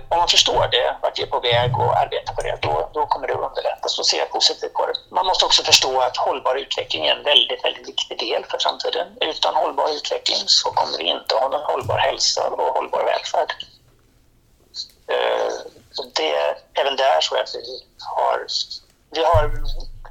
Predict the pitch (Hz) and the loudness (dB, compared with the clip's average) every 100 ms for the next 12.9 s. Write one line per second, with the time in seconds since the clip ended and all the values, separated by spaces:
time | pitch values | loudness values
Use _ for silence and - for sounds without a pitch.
0 | - - - 147 127 120 117 - - 165 | -16 -16 -14 -8 -6 -6 -4 0 2 2
1 | 156 - 175 175 165 143 135 - 151 165 | 6 6 6 2 0 -2 0 0 0 0
2 | 156 - 143 131 - - - 127 143 123 | 4 4 4 2 -6 -4 0 2 2 0
3 | - 127 127 123 - 143 190 - - - | 0 0 0 -4 0 0 -2 0 2 2
4 | - - - - - - - - 139 120 | -2 -14 -18 -20 -20 -16 -6 2 2 6
5 | - 143 127 117 123 147 - - - - | 6 4 2 0 2 8 8 8 6 2
6 | - - 147 - - 135 147 - - 156 | 0 2 0 -2 -6 -8 -8 -6 -6 -6
7 | 131 135 131 - 165 131 123 120 110 113 | -2 -2 0 2 2 0 0 0 0 0
8 | - - - - - 147 - - - 139 | 0 0 -4 -10 -6 -6 -8 -8 0 2
9 | 147 143 - - 147 110 107 - 135 123 | 4 0 -2 -4 -2 -4 -2 0 2 0
10 | - 156 165 160 143 131 127 131 - - | -2 -6 -4 -2 -2 -2 -4 -2 -2 2
11 | 123 - - - - - _ _ - - | 2 2 -2 -4 -14 -16 _ _ -18 -14
12 | - 156 - 170 151 127 131 123 - | -4 -2 -2 0 0 -2 -4 -4 -2